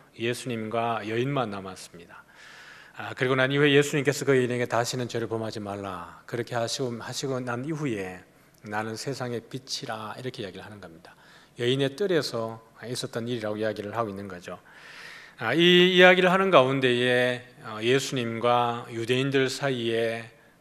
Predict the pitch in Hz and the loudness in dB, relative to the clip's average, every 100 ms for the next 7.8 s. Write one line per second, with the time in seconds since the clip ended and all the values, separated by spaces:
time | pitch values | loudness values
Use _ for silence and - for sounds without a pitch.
0 | 107 95 - 135 135 131 110 113 131 127 | -12 -12 -6 -2 0 -2 -4 -2 0 0
1 | 120 123 123 113 120 117 104 101 113 127 | 0 0 0 -2 -4 -4 -4 -6 -6 -6
2 | 143 160 - - - 139 139 135 123 127 | -6 -10 -20 -20 -8 -2 4 6 6 2
3 | 123 120 123 117 117 131 123 120 104 117 | 0 0 2 0 -2 -6 -6 -6 -4 -4
4 | 123 117 110 101 117 131 110 110 123 127 | -4 -4 -6 -4 -4 -4 -6 -6 -2 -2
5 | 117 107 113 127 139 139 - _ - 95 | -2 -4 -6 -6 -8 -14 -20 _ -14 -10
6 | 101 127 113 95 - - _ _ 107 110 | -8 -4 -4 -4 -8 -18 _ _ -8 -2
7 | 127 139 131 110 104 127 135 | 0 0 0 0 -2 -4 -4